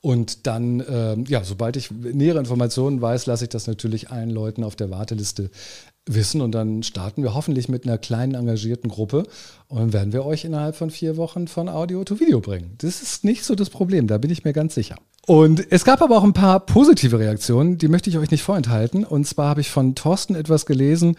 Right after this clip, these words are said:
das fand ich richtig gut. Er schreibt, „Ich bin seit zwei Monaten auch von Podcast auf Videopodcast gewechselt, auch wenn ich auf Spotify und Apple noch nur noch im Moment noch Audio ausspiele, wird sich aber bald ändern.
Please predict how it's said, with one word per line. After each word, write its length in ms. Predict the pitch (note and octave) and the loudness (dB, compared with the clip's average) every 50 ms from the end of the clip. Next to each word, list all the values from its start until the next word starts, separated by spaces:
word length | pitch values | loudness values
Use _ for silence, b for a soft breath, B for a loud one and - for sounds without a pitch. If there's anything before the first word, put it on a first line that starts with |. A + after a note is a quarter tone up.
| B B B B B B B | B B B B B B B
das 240 | - B2+ B2+ B2+ - | 0 2 2 2 2
fand 160 | - E3 E3 | 0 0 0
ich 100 | D3+ B2+ | 2 0
richtig 240 | C#3+ D#3 - D3 C3+ | 0 0 0 -4 -4
gut. 240 | - F3 F#3+ G3+ - | 0 0 0 0 0
Er 420 | - D#3 D3+ D3 D3 D3 D3 - | 0 2 4 4 6 4 2 2
schreibt, 320 | - - - C#3+ D#3 E3 D#3+ | -2 0 2 2 2 2 0
„Ich 100 | - - | 0 0
bin 100 | D#3+ D3+ | 2 4
seit 180 | D3 C#3 C3 | 4 2 2
zwei 220 | - - D#3+ D#3+ E3+ | 2 0 2 2 4
Monaten 420 | E3 E3 E3 E3 D#3+ D#3+ E3+ E3 | 2 2 4 4 2 2 2 0
auch 160 | D3+ D3+ D#3 | 0 -2 -2
von 200 | - - D3 C3+ | 0 0 0 0
Podcast 440 | - - D3+ - - D3 C#3 - - | 0 -2 -2 -2 0 -2 -2 0 0
auf 140 | A#2+ A2 - | 0 0 2
Videopodcast 580 | F#3 A3 G#3 - - F3 - - E3+ D#3 - | 0 0 0 0 -2 -4 -2 0 -2 -2 0
gewechselt, 540 | - C3 A#2 C3+ D3+ - - - D#3 D#3+ D#3 B B B B B B B B B | 0 2 2 2 0 2 2 4 4 4 2 B B B B B B B B B
auch 340 | - C#3 D#3 D#3+ D#3 - | 4 4 4 4 2 2
wenn 160 | C#3+ C#3+ C#3+ C#3 | 2 4 4 4
ich 140 | C3 C3 | 4 4
auf 80 | B2 A#2 | 2 2
Spotify 440 | - - - D3+ D3+ D3+ - C#3+ C3 | 0 0 0 0 0 2 2 2 2
und 120 | B2+ C3 | 2 2
Apple 280 | - - D3 - D3+ B2+ | 0 -2 0 2 2 4
noch 280 | B2 C3 C3 - - | 4 2 2 0 0
nur 300 | - B2+ B2+ C3 D3+ D3 | 2 4 6 6 6 6
noch 240 | C3+ B2+ A#2+ - - _ _ _ _ | 6 4 2 0 -6 _ _ _ _
im 80 | D3 | 4
Moment 300 | C3 B2+ B2+ C3+ D3 - | 4 6 6 6 4 4
noch 120 | C3+ A#2 G#2+ | 2 0 0
Audio 360 | A2+ C3+ E3+ G3+ G#3 F#3+ E3+ | 4 4 4 4 4 2 2
ausspiele, 500 | E3 E3+ D#3+ - - E3+ E3 E3 E3+ D#3 | 0 0 -2 0 0 2 4 4 6 6
wird 140 | C3 B2+ - | 4 4 2
sich 140 | C#3 A#2+ A#2 | 2 2 4
aber 120 | B2 A2+ | 4 4
bald 160 | A2 G#2+ A2 | 4 2 2
ändern. 400 | - C#3 D#3 F#3 F#3 F#3 G3+ G#3+ | 2 2 2 4 4 4 2 2